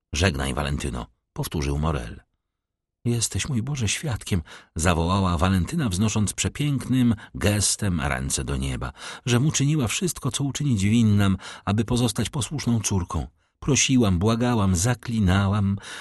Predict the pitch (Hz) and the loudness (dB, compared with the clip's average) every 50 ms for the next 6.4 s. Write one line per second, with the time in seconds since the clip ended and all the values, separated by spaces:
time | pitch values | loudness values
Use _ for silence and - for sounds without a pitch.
0 | - - - 123 131 135 139 139 147 147 143 151 143 - - - - 127 147 143 | -12 -2 2 4 6 6 6 6 4 2 2 2 0 0 0 0 0 0 0 0
1 | - - 120 127 135 120 85 117 131 131 131 127 127 123 123 127 143 135 117 - | 0 -2 -2 -2 -2 -2 -2 0 0 2 2 4 4 4 4 2 0 -2 -4 -6
2 | - - - 139 151 165 156 - - - _ _ _ _ - - - _ _ _ | -10 -10 -6 -6 -4 -4 -6 -8 -10 -14 _ _ _ _ -20 -20 -20 _ _ _
3 | - 135 135 143 139 117 92 107 117 127 147 190 - - 107 90 104 117 107 - | 0 4 4 4 4 4 2 2 2 2 2 0 -2 -2 -4 -4 -4 -6 -8 -12
4 | _ _ _ - _ _ - 131 135 127 139 143 147 - - 165 151 156 170 185 | _ _ _ -20 _ _ 2 4 4 6 4 4 4 2 0 0 0 2 2 2
5 | 180 156 175 190 165 - - - - - _ _ _ _ _ - - 120 135 175 | 2 2 2 0 0 -2 -6 -14 -20 -20 _ _ _ _ _ -2 0 2 4 4
6 | 202 190 165 123 - - - | 4 4 4 2 0 -2 -4